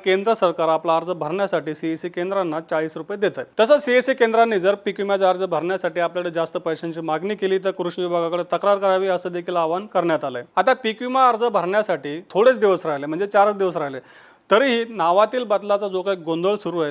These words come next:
तो गोंधळ अजूनही संपता संपेना. नेमका हा गोंधळ काय आहे आणि सरकारनं यावर काय स्पष्टीकरण दिलं, ते बघूयात. आता सरकारनं असं सांगितलंय की फक्त शेतकऱ्यांचं आधार कार्ड आणि बँक खात्यावरचं नाव हे सारखंच असलं पाहिजे.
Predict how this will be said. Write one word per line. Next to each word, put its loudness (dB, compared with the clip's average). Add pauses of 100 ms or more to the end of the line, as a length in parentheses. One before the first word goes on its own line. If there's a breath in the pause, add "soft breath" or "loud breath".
तो -6
गोंधळ -2
अजूनही -2
संपता -4
संपेना. -6
नेमका 4
हा 4
गोंधळ 4
काय 4
आहे 4 (240)
आणि 2 (160)
सरकारनं 0
यावर 4
काय 4
स्पष्टीकरण -2
दिलं, 0
ते 0
बघूयात. -2 (120)
आता 6
सरकारनं 2
असं 2
सांगितलंय -2
की -6 (360)
फक्त 2
शेतकऱ्यांचं 0
आधार 4
कार्ड -2 (320)
आणि 2
बँक 0
खात्यावरचं 0
नाव 2
हे -4
सारखंच 2
असलं -6
पाहिजे. -8